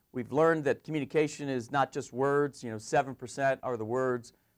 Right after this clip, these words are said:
thirty-eight percent voice intonation, voice inflection, fifty-five percent are gonna be body language, confidence, whether you believe me or not, those types of things translate to homeowners.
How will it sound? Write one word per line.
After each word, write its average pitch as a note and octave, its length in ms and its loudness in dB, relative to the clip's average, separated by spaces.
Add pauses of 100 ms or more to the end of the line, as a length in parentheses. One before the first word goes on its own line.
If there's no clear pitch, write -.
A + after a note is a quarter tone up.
(200)
thirty-eight C3+ 360 4
percent C3 400 -2
voice B2+ 260 0
intonation, B2+ 640 -6
voice A#2 300 0
inflection, D#3+ 600 0 (340)
fifty-five C3 500 6
percent C3+ 320 -4
are A#2 60 -4
gonna A#2+ 180 -2
be A#2 160 -4
body A#2+ 300 4
language, A#2+ 540 -2
confidence, A#2+ 600 -2
whether A#2 200 -2
you B2 120 -6
believe C#3+ 380 2
me D3+ 140 0
or C#3+ 80 0
not, C3+ 360 2
those C3 220 2
types C3 260 -2
of A2 60 -16
things A#2+ 280 -6
translate B2 520 -2
to A#2 60 -6
homeowners. C3 480 2